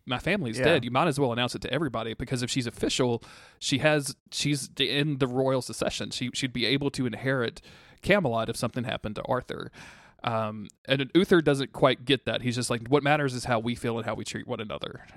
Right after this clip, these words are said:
Speaker 1: Um,
Speaker 2: Is it what the people think doesn't matter? It's only about how we feel, which is, to be fair, very consistent with how he feels about everything
Speaker 1: it gotta,
Speaker 2: else
Speaker 1: he's,
Speaker 2: as well.
Speaker 1: I mean, he's gotta, he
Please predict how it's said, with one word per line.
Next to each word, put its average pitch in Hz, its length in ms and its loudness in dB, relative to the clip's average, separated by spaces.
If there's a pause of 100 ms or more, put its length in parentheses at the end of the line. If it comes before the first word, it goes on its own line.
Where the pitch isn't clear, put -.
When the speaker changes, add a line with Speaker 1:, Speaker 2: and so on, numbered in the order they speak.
(140)
Speaker 1:
Um, 107 320 -10
Speaker 2:
Is 196 140 6
it 208 100 8
what 220 240 12
the 220 120 10
people 226 420 8
think 143 360 6
doesn't 127 380 4
matter? 107 340 0
It's 151 220 6
only 180 200 10
about 156 200 6
how 131 180 6
we 139 360 6
feel, 107 480 -6 (240)
which 202 200 10
is, 190 380 8 (240)
to 233 160 6
be 196 160 4
fair, 180 300 10
very 151 340 8
consistent 143 640 4
with 139 140 4
how 135 200 8
he 131 100 6
feels 127 240 2
about 123 160 0
everything 131 340 -4
Speaker 1:
it 139 40 4
gotta, 147 120 8
Speaker 2:
else 147 140 6
Speaker 1:
he's, 147 80 8
Speaker 2:
as 127 140 4
well. - 100 6
Speaker 1:
I 170 80 6
mean, 139 160 6
he's 139 220 4
gotta, 135 360 4
he 135 120 -2